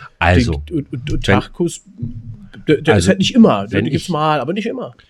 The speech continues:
Speaker 1: wenn ich morgens rausgehe und mein Personal, äh, suche und, äh, den Arbeitsanweisungen gebe, dann, äh, verlasse ich ja das Haus so. Und dann, äh, meine Partnerin liegt ja dann noch, äh, im königlichen Bett. Äh, natürlich, äh, gebe ich ihr einen Kuss, einen langen, intensiven, intimen Kuss.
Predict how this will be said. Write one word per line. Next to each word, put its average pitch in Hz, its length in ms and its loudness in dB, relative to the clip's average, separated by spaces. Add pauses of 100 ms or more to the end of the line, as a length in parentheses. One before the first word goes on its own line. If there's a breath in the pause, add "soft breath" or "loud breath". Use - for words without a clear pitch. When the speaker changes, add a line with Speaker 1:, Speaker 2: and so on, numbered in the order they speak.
(160 soft breath)
Speaker 1:
wenn 110 140 2
ich 127 160 -4
morgens 107 380 2
rausgehe 90 420 -2
und 80 220 -6
mein 90 160 -2
Personal, 87 640 -2
äh, 78 440 -6
suche 82 360 -8
und, 80 340 -4
äh, 82 100 -4
den 80 200 -4
Arbeitsanweisungen 78 880 -2
gebe, 80 280 -2
dann, 85 300 -4
äh, 76 460 -4 (500)
verlasse 85 320 -2
ich 76 60 -6
ja 78 100 -2
das 78 180 -4
Haus 73 220 -8
so. 82 140 -2
Und 78 200 -6
dann, 92 280 -4
äh, 85 280 -4
meine 78 340 -6
Partnerin 87 420 -2
liegt 82 140 -6
ja 85 120 -2
dann 82 160 -2
noch, 80 160 -4
äh, 78 300 -4
im 76 220 -6
königlichen 82 500 -2
Bett. 98 180 -2 (440 loud breath)
Äh, 98 240 0 (580)
natürlich, 92 640 0
äh, 71 100 -10
gebe 76 220 -8
ich 76 160 -12
ihr 76 80 -10
einen 73 200 -10
Kuss, - 360 -8
einen 76 100 -6
langen, 85 580 2
intensiven, 90 720 -4
intimen 98 600 0
Kuss. - 380 -10